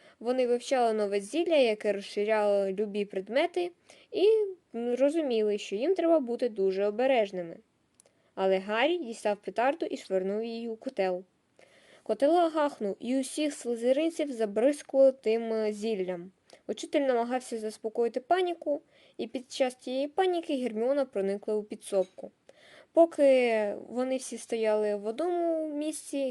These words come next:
Герміона вернулася із травами. У них був обід. Вони всі обідали, і тут, е, вони побачили якусь, е, надпись.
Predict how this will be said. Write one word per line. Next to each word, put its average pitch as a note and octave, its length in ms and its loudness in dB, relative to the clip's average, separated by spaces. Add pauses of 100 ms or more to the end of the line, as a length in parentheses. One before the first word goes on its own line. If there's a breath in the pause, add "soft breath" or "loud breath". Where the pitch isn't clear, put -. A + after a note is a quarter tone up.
Герміона B3 580 0
вернулася A3 640 -4
із G3+ 160 -6
травами. F#3 520 -6 (600 soft breath)
У A3 60 -4
них F#4 200 0
був D4 220 2
обід. G3+ 400 -4 (440 soft breath)
Вони B3+ 180 -4
всі C#4+ 300 -4
обідали, C#4+ 600 0
і A#3+ 160 -8
тут, C#4 320 -6
е, A#3+ 360 -2 (540 soft breath)
вони C4 200 0
побачили B3 600 0
якусь, G#3+ 540 -4
е, A#3 560 -2 (120)
надпись. B3+ 600 -6